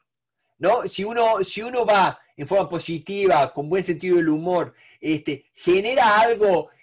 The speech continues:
eh, en el ambiente que ayuda a que logres resultados. La gente, ustedes vieron cuando viene ese,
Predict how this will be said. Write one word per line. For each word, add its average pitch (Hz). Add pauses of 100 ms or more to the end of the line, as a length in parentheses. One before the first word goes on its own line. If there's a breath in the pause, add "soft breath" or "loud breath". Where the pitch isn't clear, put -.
(120)
eh, 151
en 160
el 151
ambiente 160
que 151
ayuda 196
a 151
que 160
logres 180
resultados. 135 (220 loud breath)
La 170
gente, 226 (100)
ustedes 294
vieron 285
cuando 185
viene 208
ese, 190